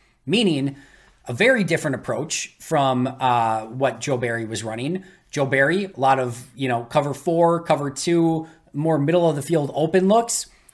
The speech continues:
Middle of the field close means a lot of single high safety. Last year per P F F at Boston College, forty-three point one percent of his plays were in cover one,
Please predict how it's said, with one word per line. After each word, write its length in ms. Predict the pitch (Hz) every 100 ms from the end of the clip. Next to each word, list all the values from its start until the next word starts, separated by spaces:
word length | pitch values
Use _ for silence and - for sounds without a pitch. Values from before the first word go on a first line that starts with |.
| _ -
Middle 200 | 180 202
of 60 |
the 40 | 208
field 220 | 202 196
close 320 | 202 196 147
means 180 | 165 156
a 60 |
lot 200 | 143 151
of 60 | 147
single 360 | - 160 151 135
high 180 | 135
safety. 500 | 123 139 123 - 101 - _ _ _ _
Last 320 | 123 175 -
year 160 | 165 156
per 160 | 156 143
P 180 | 156
F 140 | 156 156
F 320 | 127 123 - _ _
at 160 | 131 143
Boston 340 | 165 160 180
College, 540 | 151 135 120 123 120 - _
forty-three 720 | _ - 190 202 214 - 196
point 320 | 190 185 180 147
one 220 | 151 156
percent 340 | 147 - 156
of 80 | 147
his 100 | 131
plays 540 | - - 131 131 - - _
were 120 | 143
in 120 | 135
cover 260 | 139 151 139
one, 380 | 127 110 101